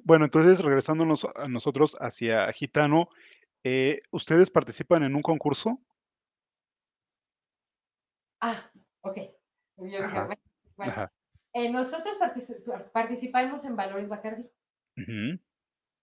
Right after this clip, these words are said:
Speaker 2: Pero, este, fue algo muy curioso. No nos quedamos como grupo. No nos quedamos.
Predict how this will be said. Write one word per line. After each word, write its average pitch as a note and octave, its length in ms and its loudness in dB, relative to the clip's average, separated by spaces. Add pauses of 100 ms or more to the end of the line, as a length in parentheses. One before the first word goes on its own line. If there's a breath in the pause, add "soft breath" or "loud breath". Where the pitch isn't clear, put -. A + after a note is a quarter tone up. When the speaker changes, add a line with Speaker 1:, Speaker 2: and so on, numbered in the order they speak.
(140)
Speaker 2:
Pero, D4 640 0
este, G3 520 -10
fue A3 120 -6
algo A3+ 120 -6
muy A#3+ 220 -6
curioso. G#3+ 520 -8
No G3+ 160 -10
nos B3 260 -10
quedamos B3+ 480 -4
como A3+ 260 0
grupo. - 460 -6 (560)
No F#3+ 100 -16
nos A3+ 180 -12
quedamos. A3+ 600 -8